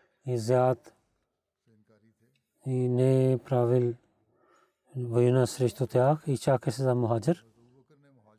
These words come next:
Онези хора, които казваха закат, не стана срещу тях, че Хазрат Муаз-, Мухаджир да пристигне.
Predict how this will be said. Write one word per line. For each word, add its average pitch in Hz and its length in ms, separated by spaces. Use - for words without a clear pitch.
Онези 127 280
хора, 127 240
които 123 200
казваха 127 460
закат, 123 560
не 123 180
стана 131 320
срещу - 340
тях, 131 260
че 131 140
Хазрат 120 240
Муаз-, 120 460
Мухаджир 120 440
да 123 120
пристигне. 135 500